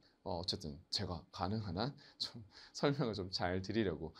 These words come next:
최대한 노력을 좀 해보도록 하겠습니다. 되셨죠? 그 다음은요. 어, 그 다음에 한 가지 더 있는데 여기에는 사실 없습니다. 어, 사실은요. 용량이 그렇게 크지 않으면, 혹시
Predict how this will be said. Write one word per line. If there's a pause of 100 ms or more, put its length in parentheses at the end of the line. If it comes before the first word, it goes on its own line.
(120)
최대한
노력을
좀
해보도록
하겠습니다. (220)
되셨죠? (240)
그
다음은요. (480)
어,
그
다음에
한
가지
더
있는데 (880)
여기에는
사실
없습니다. (580)
어,
사실은요. (220)
용량이
그렇게
크지
않으면,
혹시